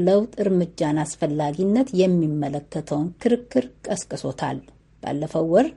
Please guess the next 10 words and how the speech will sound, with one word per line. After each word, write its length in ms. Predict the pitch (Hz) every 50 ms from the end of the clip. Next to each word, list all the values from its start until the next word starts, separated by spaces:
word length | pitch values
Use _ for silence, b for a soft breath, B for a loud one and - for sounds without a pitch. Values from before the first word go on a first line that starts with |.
| - - -
ኒውዮርክ 440 | 160 165 165 165 180 226 262 254 - - 202
በፈሎ 380 | 165 175 170 165 - 160 135 135 139
ከተማ 320 | - - 143 - 156 156 165 180
ውስጥ 200 | 202 - - - 202
በሚገኝ 540 | 196 185 170 160 151 147 - - 180 214 240
የምግብና 540 | 190 165 147 147 147 156 160 147 143 143 139 131 135
ሸቀጣሸቀጥ 720 | - - 143 - 139 - - 131 135 - - 135 - 156 - -
መደብር 440 | 170 165 175 196 190 - - 269 277 269 B B B B B B B B B B -
በዘረኛ 480 | 220 240 233 226 220 208 185 170 151 147 147 147
ጥቃት 340 | - 185 175 - 233 247 247